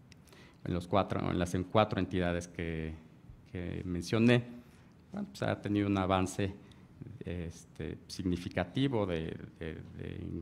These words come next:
ingreso a la escuela de, mm, alrededor de dos mil quinientos millones de pesos por el concepto de escuelas de tiempo completo y el programa de la reforma educativa. En cuestión de infraestructura escolar, que ahora,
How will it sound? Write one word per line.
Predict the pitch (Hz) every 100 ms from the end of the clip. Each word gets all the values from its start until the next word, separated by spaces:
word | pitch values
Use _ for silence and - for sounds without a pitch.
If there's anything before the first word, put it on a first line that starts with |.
| -
ingreso | 92 90 90 -
a |
la | 92
escuela | 87 - 98 92 90 - - - - - - -
de, | 90 87 87
mm, | 87 85 87 - - - - -
alrededor | - 92 90 90 110 110
de | 90
dos | 87 92
mil | 95 95 90
quinientos | - 90 87 87
millones | 87 87 85
de | -
pesos | - 90 87 87
por | - 87 82 82 87
el | 90
concepto | 87 85 87 - 85
de | 82 80 78 - - - - - -
escuelas | 95 85 - 90 87
de | 85
tiempo | - 90 -
completo | 87 85 101 101 85
y | 82
el | 80
programa | - 85 85 82
de |
la | 80
reforma | 78 - 85 85
educativa. | 80 - 92 - 135 113 117 - - - - -
En | - 95 -
cuestión | 92 - 98 95
de |
infraestructura | 92 - 87 - - 101 90
escolar, | 87 - 92 127 123 -
que | -
ahora, | 90 90